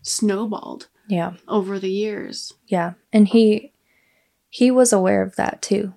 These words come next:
Speaker 2: because he did try to, um, get an insanity plea.
Speaker 1: Interesting.
Speaker 2: So.
Speaker 1: It's just sad. All
Speaker 2: It is
Speaker 1: over
Speaker 2: sad.
Speaker 1: sad.
Speaker 2: And like you said, you can feel bad for the child,
Speaker 1: Mm-hmm.
Speaker 2: but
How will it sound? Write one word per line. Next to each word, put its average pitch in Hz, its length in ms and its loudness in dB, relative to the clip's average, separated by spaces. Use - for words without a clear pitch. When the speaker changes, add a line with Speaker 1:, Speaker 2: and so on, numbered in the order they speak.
Speaker 2:
because 208 340 2
he 220 100 2
did 226 260 4
try 185 480 0
to, 175 560 -4
um, 185 340 -4
get 214 160 2
an 190 40 2
insanity 180 760 -2
plea. - 360 -10
Speaker 1:
Interesting. 196 640 -12
Speaker 2:
So. - 360 -8
Speaker 1:
It's 208 220 -8
just - 240 -16
sad. 202 400 -10
All 214 120 -4
Speaker 2:
It 220 100 4
is 226 140 6
Speaker 1:
over 214 60 0
Speaker 2:
sad. 190 280 6
Speaker 1:
sad. 202 120 -2
Speaker 2:
And 208 140 8
like 208 220 4
you 208 100 4
said, 196 420 2
you 214 120 2
can 214 160 6
feel 240 240 8
bad 185 320 4
for - 180 -4
the 180 100 -2
child, 170 580 0
Speaker 1:
Mm-hmm. 208 180 -6
Speaker 2:
but 175 280 2